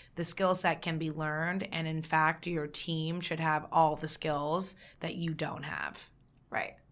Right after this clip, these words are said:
Speaker 2: So out of school, obviously, did you, did you start a job, or was that when you were just kind of feeling it out and seeing what you wanted to do?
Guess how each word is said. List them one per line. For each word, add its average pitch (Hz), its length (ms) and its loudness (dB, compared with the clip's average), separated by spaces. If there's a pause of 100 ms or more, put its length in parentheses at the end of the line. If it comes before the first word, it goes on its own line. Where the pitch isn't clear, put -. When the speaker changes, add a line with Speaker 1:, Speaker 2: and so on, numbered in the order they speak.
(300)
Speaker 2:
So - 180 -8
out 226 220 6
of 233 220 -2
school, 202 680 0 (200)
obviously, 208 360 -4
did 196 140 -4
you, 202 100 -6
did 202 180 -6
you 196 280 -4
start 196 320 -2
a 202 60 -4
job, 196 500 4
or 214 120 2
was 202 140 -4
that 202 200 2
when 202 160 -2
you 196 140 -2
were 190 140 -2
just 196 440 -8 (220)
kind 208 180 -8
of 190 60 -10
feeling 196 360 -4
it 196 80 -4
out 196 240 2
and 196 100 -4
seeing 202 140 -6
what 202 80 -6
you 208 80 -2
wanted 190 200 -2
to - 140 -12
do? 208 240 -6